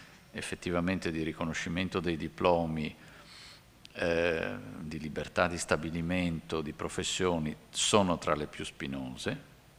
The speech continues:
e forse oggi lo sono diventate ancora di più, date le sensibilità che ci sono in tanti paesi. Ehm, due aspetti mi sembrano fondamentali. Uno è quello degli strumenti per informare i cittadini dei loro diritti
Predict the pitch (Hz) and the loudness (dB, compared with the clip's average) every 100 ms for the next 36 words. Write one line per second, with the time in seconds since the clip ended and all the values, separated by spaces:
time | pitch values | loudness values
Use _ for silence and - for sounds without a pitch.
0 | - 95 117 98 - 85 90 80 76 69 | -8 2 4 6 6 8 8 6 0 0
1 | 87 78 73 71 80 78 78 - 80 69 | -2 -2 -4 -4 -4 -4 -6 -4 -4 -4
2 | 65 92 92 73 78 73 - 76 - - | -6 -2 -2 -2 -4 -4 -4 -6 -4 -4
3 | 76 - 78 76 - 82 - - - 80 | -4 -6 -4 -4 -2 -4 -4 -8 -4 -6
4 | 73 80 76 - 80 76 78 90 - - | -6 -8 -8 -4 -2 -2 -4 -8 -8 -12
5 | - - - - - - - - - 95 | -14 -12 -12 -12 -14 -18 -20 -4 4 6
6 | 92 92 92 90 90 - - 127 131 120 | 8 6 4 0 -2 -6 -10 -16 -14 -14
7 | - - - - - - - - - - | -14 -14 -14 -16 -18 -18 -20 -20 -20 -20
8 | - - - - - 92 90 127 117 - | -20 -20 -20 -20 -6 -2 6 10 10 12
9 | 110 101 95 85 95 92 90 87 90 87 | 10 10 6 4 4 4 2 2 2 0
10 | 78 92 85 98 127 107 95 92 90 85 | 6 6 6 4 4 4 6 6 6 2
11 | 80 90 - - 98 95 95 104 98 98 | 0 0 -2 2 4 6 8 6 6 4
12 | 87 85 85 - 87 85 90 92 82 - | 6 6 4 4 4 6 6 6 4 0
13 | 85 90 78 90 95 92 80 78 85 85 | 2 0 2 2 2 4 4 4 4 4
14 | 85 78 78 67 - - 62 | 4 2 0 -2 -8 -12 -12